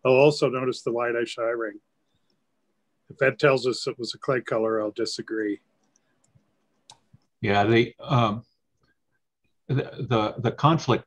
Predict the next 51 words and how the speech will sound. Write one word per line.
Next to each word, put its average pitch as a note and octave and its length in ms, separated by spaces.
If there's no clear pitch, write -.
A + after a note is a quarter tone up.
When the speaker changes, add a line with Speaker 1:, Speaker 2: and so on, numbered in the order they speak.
Speaker 2:
bird A2+ 240
here B2 200
might B2 240
be F#2 100
field C#3+ 340
sparrow, E2 460
which G2 200
has G#2+ 220
a G2+ 60
bold A2 440
white G2 220
eye G2+ 140
ring G2+ 560
and G2 260
a, F2 260
and F2+ 340
a, F2+ 320
uh, E2+ 100
pink - 360
bill, G2+ 400
which F2+ 240
I F#2 100
think - 260
I'm E2+ 120
seeing F2 340
on F2 180
this, F2+ 360
uh, E2+ 180
also. F#2 540
It's - 140
not C3 180
a A2 60
field A2 280
sparrow, F2 520
I, F#2 260
I F#2 40
don't F#2 220
think. G2+ 280
It, F2 180
it F2 180
doesn't - 320
have G2+ 360
the F#2 240
rusty G2+ 360
coloration F#2 600
on F2 100
the F2 80
sides F#2 340
of - 60
the - 60
breast. - 560